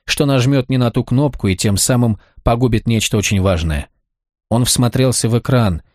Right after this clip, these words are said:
Какие-то цифры и знаки, смысла которых он не понял,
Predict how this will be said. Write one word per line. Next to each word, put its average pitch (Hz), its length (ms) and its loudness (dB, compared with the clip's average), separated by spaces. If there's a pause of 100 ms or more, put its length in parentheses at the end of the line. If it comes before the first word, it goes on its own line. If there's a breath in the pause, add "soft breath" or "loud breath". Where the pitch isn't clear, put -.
(240)
Какие-то 139 400 0
цифры 131 400 0
и 127 40 2
знаки, 120 500 0
смысла 110 500 0
которых 113 460 -2
он 113 140 0
не 120 120 0
понял, 101 520 -2